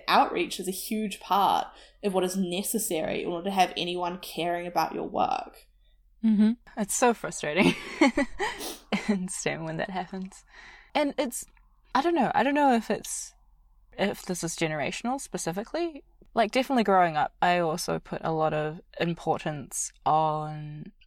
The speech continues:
Speaker 2: certain awards and scholarships and having that be in some kind of external validation of your personal worth.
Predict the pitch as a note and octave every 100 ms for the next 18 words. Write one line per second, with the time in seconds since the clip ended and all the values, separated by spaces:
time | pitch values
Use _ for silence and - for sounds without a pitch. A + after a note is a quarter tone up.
0 | - - F#3 F3 E3+ D#3+ D#3 C#3+ D3+ D3+
1 | - D#3+ - - - D3+ D3+ - - -
2 | D#3 D3 D3 D3 - _ _ _ _ -
3 | F3+ E3+ F3 E3 D#3 D#3 - - D#3+ D#3
4 | D3+ E3+ - - E3+ E3 - - F#3 F3+
5 | F3+ E3+ E3 D#3+ - _ _ _ _ _
6 | _ - F#3 - - F3+ F3 E3 E3 D#3+
7 | D3+ D3 - E3 E3 C#3+ D3+ D3 E3+ D#3
8 | - D#3 D3 F3 D4 -